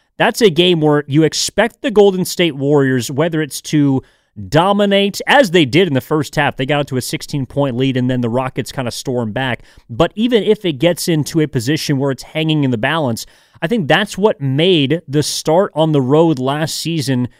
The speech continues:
so perplexing, is there were multiple situations like that at the beginning of last year in which the Warriors had a chance to close out an opponent, and for whatever reason, they could not do it.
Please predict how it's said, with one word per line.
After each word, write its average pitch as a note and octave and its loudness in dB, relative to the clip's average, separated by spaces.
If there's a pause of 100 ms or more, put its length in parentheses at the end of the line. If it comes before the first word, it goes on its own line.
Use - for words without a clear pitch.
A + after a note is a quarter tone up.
(160)
so - 2
perplexing, F#3+ -4 (380)
is D#3+ 4
there G3 6
were G3 6
multiple F#3+ 0
situations F#3+ 0
like C3 -2
that C3+ -2
at C#3 -4
the C#3 -8
beginning C#3+ 0
of F#3+ 0
last E3+ -4
year B2+ 0
in C#3 0
which C#3+ 0
the C#3 -4
Warriors E3+ 0
had D#3+ -4
a C#3+ -2
chance D#3+ -6
to B2+ -8
close D#3+ -2
out E3+ 0
an D3+ -2
opponent, C3 -2 (320)
and C#3+ -4
for - 0
whatever D3+ 2
reason, B2+ 0 (300)
they B2 0
could D3 0
not D3+ -2
do E3+ 4
it. - -6